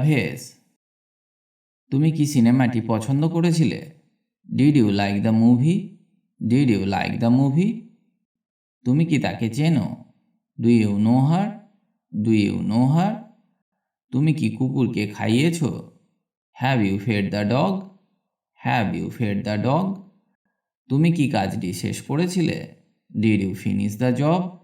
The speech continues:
Did you finish the job? তুমি কি করছো? What are you doing? What are you doing? ডেস্কে কি আছে? What is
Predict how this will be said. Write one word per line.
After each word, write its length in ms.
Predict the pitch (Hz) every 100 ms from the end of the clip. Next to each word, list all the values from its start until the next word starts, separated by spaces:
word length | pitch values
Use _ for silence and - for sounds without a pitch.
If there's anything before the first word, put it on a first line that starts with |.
| _ _ _ _ -
Did 300 | - 123 95
you 80 | 95 101
finish 280 | 107 104 110 113
the 80 | 135 131
job? 200 | 156 196 208 - - _ _ _ _ _ _ _
তুমি 220 | 147 170 175
কি 100 | 196 185
করছো? 380 | 156 117 - 92 76 - - _ _ _ 110
What 200 | 101 104 95
are 100 | 95 104
you 80 | 117
doing? 340 | 165 160 95 71 55 - _ _ _ _ _
What 280 | 110 107 104 90 101
are 100 | 107
you 80 | 113 117
doing? 320 | 165 143 87 82 82 - _ _ _ _ _ _ _ _ _ _ _ - 107
ডেস্কে 380 | 131 135 - 185 175
কি 100 | 151 101
আছে? 240 | 98 98 - - - _ _ _ -
What 160 | 139 170
is 80 | 127